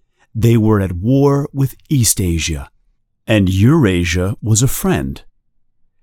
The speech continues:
You could hear it on the telescreens.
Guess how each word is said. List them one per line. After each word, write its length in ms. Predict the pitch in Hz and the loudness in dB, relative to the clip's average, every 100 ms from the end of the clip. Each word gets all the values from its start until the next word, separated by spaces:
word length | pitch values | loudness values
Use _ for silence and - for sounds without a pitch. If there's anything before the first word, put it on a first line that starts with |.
| _ _ | _ _
You 200 | 165 202 | 2 2
could 200 | - 190 | 4 2
hear 400 | 156 - 233 220 | 2 0 0 2
it 80 | 151 | 4
on 220 | 135 143 | 4 4
the 80 | 143 | 2
telescreens. 1040 | - - 220 - - 95 82 71 69 - | 0 -2 2 4 4 2 0 -4 -6 -8